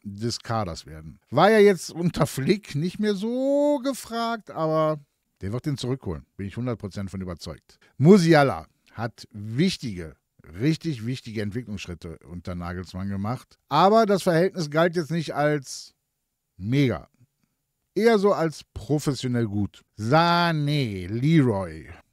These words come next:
Tja, unter Nagelsmann, ähm, war das zwar ein normales, gesundes Verhältnis,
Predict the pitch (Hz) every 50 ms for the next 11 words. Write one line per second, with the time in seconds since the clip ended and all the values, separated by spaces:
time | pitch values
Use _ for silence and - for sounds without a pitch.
0 | _ _ - - 143 131 120 98 67 67 - _ _ _ _ - 104 120 117 127
1 | 123 120 120 120 131 147 160 170 151 - 170 170 170 180 190 190 190 185 185 180
2 | 180 180 180 180 180 180 180 180 180 175 156 131 120 117 113 107 127 147 151 160
3 | 170 170 - - - 143 147 147 147 147 143 143 139 135 135 131 131 127 127 127
4 | 135 151 170 190 190 - - 147 147 135 123 131 147 151 165 165 151 151 139 -
5 | - - - - _ _ _ - - 113 104 85 73 87 113 117 120 131 - _
6 | 156 175 196 226 277 - - - - -